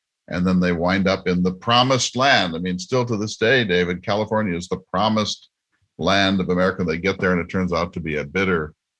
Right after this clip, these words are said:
bitter disappointment because of the maldistribution of the fruits of life. And if Jefferson was onto anything, it was the maldistribution of the fruits of life.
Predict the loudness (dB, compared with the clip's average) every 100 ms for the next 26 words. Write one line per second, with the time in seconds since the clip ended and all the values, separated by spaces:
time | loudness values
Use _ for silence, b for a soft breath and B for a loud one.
0 | _ _ _ _ _ _ -4 2 2 2
1 | 0 -4 -4 -2 -2 -2 -6 -10 -4 -4
2 | -2 -2 0 2 0 0 -4 -4 -2 0
3 | 0 0 -2 -4 -6 -4 -4 -4 -2 0
4 | 0 -2 -6 -6 -2 -2 -2 -2 -4 -2
5 | -2 -2 -2 -2 -2 -4 -10 -12 _ _
6 | _ _ _ _ _ _ _ -10 -6 -4
7 | -2 2 2 2 0 -4 -4 -2 0 -2
8 | -4 -8 -10 -6 -6 -6 -10 -4 -4 -4
9 | -8